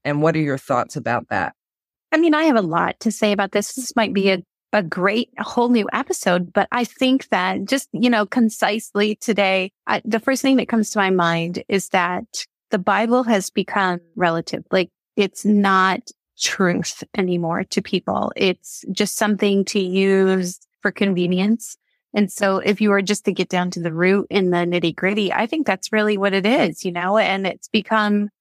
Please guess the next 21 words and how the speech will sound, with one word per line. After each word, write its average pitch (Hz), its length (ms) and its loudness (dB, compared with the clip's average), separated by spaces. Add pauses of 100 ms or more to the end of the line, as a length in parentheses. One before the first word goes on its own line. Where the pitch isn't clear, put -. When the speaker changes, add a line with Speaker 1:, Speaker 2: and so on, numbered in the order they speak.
Speaker 2:
something 214 480 0
people 226 340 2
have 226 160 2
made 214 240 2
relative 190 500 0
to - 140 -6
their 190 160 2
life 202 380 0
and 196 180 0
they 190 120 2
pick - 280 -4
and 196 100 2
choose. 220 540 -2 (120)
And 202 480 -2
so 220 220 -2 (160)
that's, 233 380 0
you 247 100 4
know, 220 140 4
my 185 160 0
bottom 180 420 0
line. 165 440 -6